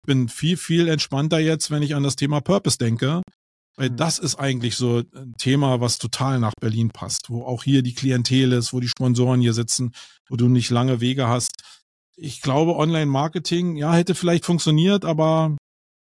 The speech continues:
Speaker 1: aber es ist nicht die Hood, wo du schnell Leute anlockst, wie jetzt meinetwegen einem seo-Day, der schnell voll ist, weil einfach die Leute da auch direkt sagen, oh, ich steh morgens auf und bin gleich da. Ich muss nicht irgendwo hinfahren irgendwie.
Speaker 2: Hm.
Speaker 1: Das ist schon wichtig für so ein Event, dass die Strecken auch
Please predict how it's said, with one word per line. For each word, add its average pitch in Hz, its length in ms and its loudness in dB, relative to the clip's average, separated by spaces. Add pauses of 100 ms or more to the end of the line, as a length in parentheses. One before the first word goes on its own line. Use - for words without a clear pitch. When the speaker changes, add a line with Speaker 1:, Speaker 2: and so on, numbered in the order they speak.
(640)
Speaker 1:
aber 143 280 -2
es 147 140 0
ist 165 180 -2
nicht 196 340 0 (500)
die 160 120 0
Hood, 156 320 2
wo 165 100 2
du 160 100 0
schnell 151 440 0
Leute 151 400 2
anlockst, 135 640 0
wie 123 80 0
jetzt 131 280 0
meinetwegen 139 540 0
einem 135 120 2
seo-Day, 139 720 2 (1000)
der 143 120 -2
schnell 156 360 2
voll 151 280 2
ist, 165 200 0
weil 151 120 0
einfach 156 160 0
die 156 120 -2
Leute 180 320 2
da 127 120 0
auch 127 200 -2
direkt 135 340 -6 (140)
sagen, 156 380 0
oh, 151 120 0
ich 147 80 0
steh 156 120 2
morgens 151 280 4
auf 170 220 0
und 170 100 0
bin 170 120 2
gleich 170 180 0
da. 160 320 0
Ich 127 120 -6
muss 170 160 -2
nicht 151 100 0
irgendwo 139 260 2
hinfahren 113 460 0
irgendwie. 110 280 -14 (440)
Speaker 2:
Hm. 123 140 -10
Speaker 1:
Das 143 140 -4
ist - 60 0
schon 202 200 6
wichtig 196 300 0
für 151 120 0
so 127 120 2
ein 127 100 2
Event, 127 340 0
dass 135 140 0
die 135 100 -6
Strecken 170 360 -2
auch 160 160 2